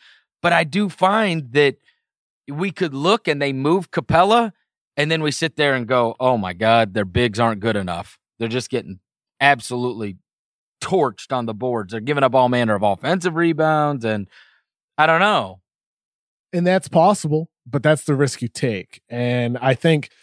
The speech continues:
Speaker 2: for Houston, there is quite a bit of logic in flipping Capela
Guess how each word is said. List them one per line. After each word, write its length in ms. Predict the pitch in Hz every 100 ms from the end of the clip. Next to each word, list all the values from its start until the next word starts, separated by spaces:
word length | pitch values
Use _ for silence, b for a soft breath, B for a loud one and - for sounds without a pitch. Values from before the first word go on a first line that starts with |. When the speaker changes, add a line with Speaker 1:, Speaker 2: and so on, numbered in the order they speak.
| _
Speaker 2:
for 160 | - 165
Houston, 420 | 135 165 143 143
there 220 | 135 143
is 140 | 160 147
quite 260 | - 156
a 60 | 143
bit 140 | 139
of 80 | 135
logic 500 | 131 127 120 120 - -
in 240 | 156 135
flipping 440 | - 147 131 131
Capela 540 | 120 127 123 123 117